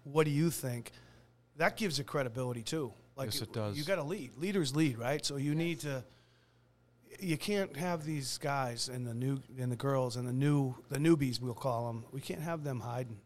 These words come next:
Speaker 1: and we can't have them s-, wondering and suffering alone. They just can't. And if you're doing it,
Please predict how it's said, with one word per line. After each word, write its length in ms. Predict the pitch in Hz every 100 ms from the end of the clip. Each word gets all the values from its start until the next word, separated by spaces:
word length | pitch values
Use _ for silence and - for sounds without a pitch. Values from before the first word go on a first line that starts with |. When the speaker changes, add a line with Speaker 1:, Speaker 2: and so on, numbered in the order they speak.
| _
Speaker 1:
and 100 | 131
we 60 | 123
can't 220 | 156 139
have 200 | 143 127
them 120 | 127
s-, 220 | 117 -
wondering 560 | 135 123 131 131 123 113
and 80 | 110
suffering 440 | - 135 - 127
alone. 320 | 113 117 123 117
They 80 |
just 160 | 143 147
can't. 260 | - 156 - - _ _ _ -
And 140 | 139
if 160 | 131 -
you're 220 | 165 180
doing 360 | 147 165 156 120
it, 140 | 120